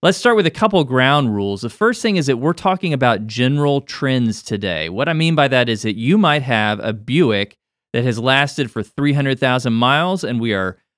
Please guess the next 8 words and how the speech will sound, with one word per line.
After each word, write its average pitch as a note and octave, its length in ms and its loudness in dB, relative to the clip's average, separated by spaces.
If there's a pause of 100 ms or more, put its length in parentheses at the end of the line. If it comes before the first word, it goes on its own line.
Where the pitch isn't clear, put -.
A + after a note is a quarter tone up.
so A3 300 2
happy F3 320 2
for D3 140 -2
you C3 260 2
because A2+ 340 -6
most C3+ 320 0
do B2+ 120 -2
not. D#3+ 340 2